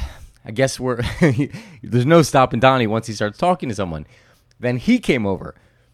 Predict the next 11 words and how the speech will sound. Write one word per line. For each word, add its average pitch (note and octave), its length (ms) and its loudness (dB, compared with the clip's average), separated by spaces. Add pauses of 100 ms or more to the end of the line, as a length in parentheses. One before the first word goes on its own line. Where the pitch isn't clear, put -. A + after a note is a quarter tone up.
(600)
And, C3 420 0
uh, A2 200 2
last C3+ 420 -2
but C#3+ 80 -10
not B2 140 -2
least, C#3+ 280 -2
my G#2 120 -2
last B2+ 320 -4
friend G#2+ 220 -6
came G2+ 180 -4
over F#2+ 340 -2